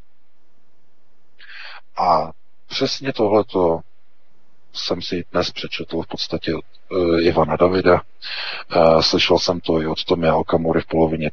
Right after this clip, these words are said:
týdne na nejmenovaném politickém rádiu nebo stranickém rádiu, kde namísto vysvětlení voličům,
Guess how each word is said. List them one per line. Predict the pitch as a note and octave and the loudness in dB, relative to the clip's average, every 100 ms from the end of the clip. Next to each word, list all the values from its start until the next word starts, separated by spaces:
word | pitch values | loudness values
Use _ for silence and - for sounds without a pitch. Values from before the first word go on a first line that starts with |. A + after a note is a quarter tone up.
| - | -4
týdne | D#2+ D#2 - E2 E2 | -6 -4 2 4 4
na | D#2 | 4
nejmenovaném | D2+ D2+ D2+ D#2 D2+ D2+ D2 D2+ - | 2 -2 -2 0 2 2 0 -4 -2
politickém | D2+ - - - - - | -2 -2 -6 -6 -2 4
rádiu | F2 F2+ F#2 F2+ D#2+ - - | 4 6 6 4 2 -10 -10
nebo | - | -6
stranickém | - - E2 F2 - F#2+ F2 | -4 2 2 2 -2 -2 4
rádiu, | E2+ E2 E2 E2 E2 - - - - - - | 6 8 6 6 2 -4 -10 -8 -8 -10 -4
kde | - E2+ | 4 6
namísto | E3+ G3+ - - F#2+ | 6 4 0 4 4
vysvětlení | F2 - - D3 G2+ E3 D#2 E2 - - | 6 4 2 4 2 2 -4 -8 -10 -2
voličům, | F2 C3+ D3 - F#2 E2 D#2+ | 2 4 2 -2 -4 -4 -6